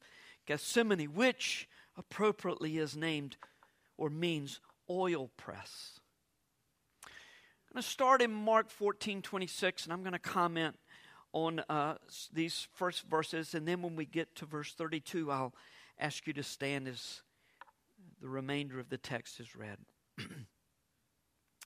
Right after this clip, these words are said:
when they had sung a hymn, they went out to the Mount of Olives." You remember, just finished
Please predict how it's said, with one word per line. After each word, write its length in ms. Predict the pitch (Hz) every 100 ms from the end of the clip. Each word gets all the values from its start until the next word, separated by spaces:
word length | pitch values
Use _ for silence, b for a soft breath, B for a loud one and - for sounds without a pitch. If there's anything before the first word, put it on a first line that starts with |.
| - B B B 180
when 100 | 233
they 120 | 269 247
had 140 | 233
sung 280 | - 302 330
a 60 |
hymn, 420 | 277 185 175 151 160
they 140 | 156
went 320 | 151 190 220 -
out 260 | 170 160 - _ _ b b b -
to 100 | 160
the 80 |
Mount 200 | 165 165
of 120 | 156 156
Olives." 280 | 143 131
You 100 | 160
remember, 440 | 147 143 165 151 135 b b b b b b _ _ _ _ _ _ _
just 260 | - 214 -
finished 480 | 220 190 175 -